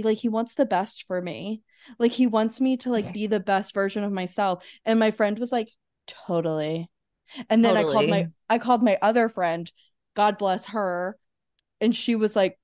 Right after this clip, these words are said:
Speaker 1: "Gracie, what the fuck? Like, absolutely
Speaker 2: No.
Speaker 1: not." It was
Speaker 2: I, one time, this guy that, the ranch dressing guy, like,
Speaker 1: Yeah.
Speaker 2: first of all,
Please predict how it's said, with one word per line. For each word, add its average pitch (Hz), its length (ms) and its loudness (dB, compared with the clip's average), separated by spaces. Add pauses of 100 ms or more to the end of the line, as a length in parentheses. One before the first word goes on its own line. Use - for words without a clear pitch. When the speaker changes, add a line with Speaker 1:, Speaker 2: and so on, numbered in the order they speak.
Speaker 1:
"Gracie, 233 320 2
what 330 240 0
the 240 100 -2
fuck? 160 480 -8 (280)
Like, 202 460 2 (220)
absolutely 208 680 4
Speaker 2:
No. - 40 -2
Speaker 1:
not." 147 380 -6 (680)
It 208 60 2
was 269 120 6
Speaker 2:
I, 392 80 6
one 427 160 6
time, 294 520 2
this 214 360 -2
guy 170 240 2
that, 170 260 4 (240)
the 180 280 0
ranch 160 340 0
dressing 160 360 -4
guy, 202 420 2
like, 175 360 0
Speaker 1:
Yeah. 185 280 2
Speaker 2:
first 190 180 -4
of 226 80 0
all, 262 320 0